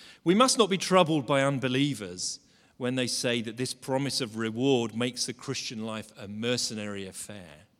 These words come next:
There are different kinds of reward.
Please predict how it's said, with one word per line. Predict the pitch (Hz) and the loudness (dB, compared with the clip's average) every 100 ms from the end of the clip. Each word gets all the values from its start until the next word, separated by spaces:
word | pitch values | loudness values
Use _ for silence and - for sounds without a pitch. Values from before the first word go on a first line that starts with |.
| _ _ _ _ _ _ _ _ _ _ _ _ _ - | _ _ _ _ _ _ _ _ _ _ _ _ _ -4
There | 127 127 | 0 0
are | |
different | 117 180 - 123 | -2 -6 -8 -12
kinds | - 165 139 117 | -8 -6 -4 -6
of | 104 98 | -8 -10
reward. | 101 120 180 98 76 - | -8 -4 -2 -4 -8 -18